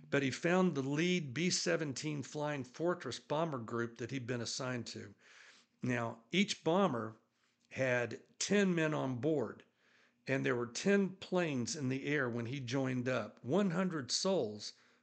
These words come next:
were at stake. Kenneth Martin led the bomber group that day, and soon the, the Luftwaffe soon dove toward the bombers.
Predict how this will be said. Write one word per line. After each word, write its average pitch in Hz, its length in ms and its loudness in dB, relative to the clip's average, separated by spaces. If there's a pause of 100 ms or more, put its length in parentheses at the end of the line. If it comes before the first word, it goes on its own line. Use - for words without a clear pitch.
(140)
were 117 120 -4
at 117 140 -8
stake. 123 540 -4 (720)
Kenneth 143 320 -4
Martin 135 340 0
led 120 200 -2
the 123 60 -6
bomber 123 360 -4
group 120 300 -6
that 120 260 -6
day, 123 340 -2
and 107 200 -4 (320)
soon 165 440 4
the, 120 280 2
the 123 220 -2
Luftwaffe 127 800 0 (340)
soon 165 500 2
dove 139 400 4
toward 160 320 0
the 123 80 -4
bombers. 127 600 -4